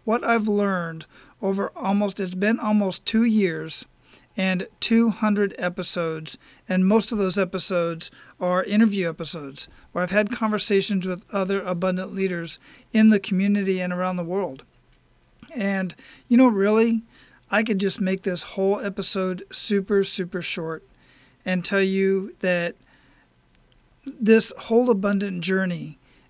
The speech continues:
and in my mind, this living a life of abundance from my personal experience,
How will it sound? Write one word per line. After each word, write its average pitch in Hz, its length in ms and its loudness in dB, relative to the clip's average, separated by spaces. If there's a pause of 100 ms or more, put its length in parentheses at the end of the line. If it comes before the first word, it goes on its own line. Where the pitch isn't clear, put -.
and 185 440 -2
in 185 160 -2
my 190 220 2
mind, 170 460 -4
this 180 360 -4
living 208 400 2
a 190 100 -2
life 190 280 -2
of 196 100 -4
abundance 180 500 -4
from 165 220 -8
my 160 160 -6
personal 202 500 0
experience, 202 640 -2